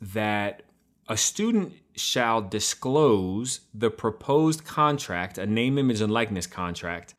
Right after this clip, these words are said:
at least fifteen days before the date the student intends to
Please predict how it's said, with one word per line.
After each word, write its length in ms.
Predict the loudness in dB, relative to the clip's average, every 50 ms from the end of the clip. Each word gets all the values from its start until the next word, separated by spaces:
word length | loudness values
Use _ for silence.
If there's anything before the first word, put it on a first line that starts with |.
| _ _ _ _ _ _ _ _ -4
at 140 | -4 -2 0
least 320 | 4 4 4 2 2 -4
fifteen 680 | -6 0 0 0 0 0 -6 -4 -2 0 2 2 2 4
days 380 | 4 4 4 4 2 2 0 -2
before 680 | -4 -4 -4 -4 -4 -2 2 2 4 4 4 2 2
the 160 | 2 -2 -4
date 580 | -4 -4 -2 0 2 2 2 0 -4 -12 -20 -14 -6
the 100 | -4 -2
student 460 | -2 -2 0 0 0 2 2 0 -2
intends 560 | -2 -4 -4 -4 -4 -4 -2 -2 -2 -2 -2 -4
to 240 | -6 -6 -8 -8